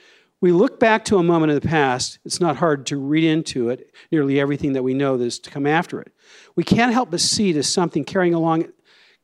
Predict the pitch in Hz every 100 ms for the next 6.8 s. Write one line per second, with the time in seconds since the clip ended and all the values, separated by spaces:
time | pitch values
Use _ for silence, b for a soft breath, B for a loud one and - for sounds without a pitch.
0 | _ 190 - 208 190 170 160 170 143 143
1 | - - 160 - - - 220 165 170 B
2 | B 156 143 - 247 - 175 165 170 180
3 | 180 180 196 165 113 - _ b b 160
4 | 156 165 196 202 156 - 143 160 156 156
5 | - 139 - 196 185 - 120 135 220 247
6 | 190 185 127 - 139 143 139